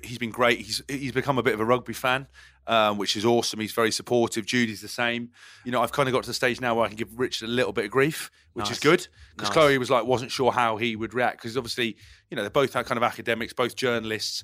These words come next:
Speaker 1: both, you know, uh,
Speaker 2: Clever people.
Speaker 1: clever people, down to earth, and me with my slightly crass sense of humour, sort of crashing in and, and giving him stick. But I, I managed to ease it in there a little bit.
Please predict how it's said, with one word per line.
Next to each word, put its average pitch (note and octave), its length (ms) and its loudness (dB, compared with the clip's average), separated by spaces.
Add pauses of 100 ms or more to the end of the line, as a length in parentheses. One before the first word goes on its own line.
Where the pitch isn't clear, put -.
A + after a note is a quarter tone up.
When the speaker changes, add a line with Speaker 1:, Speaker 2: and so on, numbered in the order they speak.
(280)
Speaker 1:
both, B2+ 360 2
you B2 100 -6
know, G#2 200 2 (260)
uh, G#2+ 340 4
Speaker 2:
Clever C3+ 160 2
people. B2+ 360 -8
Speaker 1:
clever B2+ 220 0
people, A#2+ 260 -2
down A#2 180 -2
to C#3 160 -2
earth, G2+ 360 0 (340)
and B2 160 -6
me C3 160 -4
with A2 100 -8
my A2+ 120 -4
slightly A2 280 -2
crass A#2 300 -2
sense A2+ 220 -10
of G#2 80 -14
humour, A2+ 240 -6
sort - 140 -10
of - 40 -20
crashing A#2+ 360 -2
in A2+ 180 -2
and, G#2+ 120 -8
and G#2 120 -12
giving A2 180 -4
him G#2 100 -8
stick. - 260 -6
But A#2+ 220 0 (520)
I, C3 220 0
I - 20 6
managed D3 300 0
to A#2+ 220 -6
ease A#2 180 -4
it F2+ 100 -6
in G#2 100 -8
there G2 140 -4
a G2 40 -4
little F#2+ 140 -6
bit. - 160 -12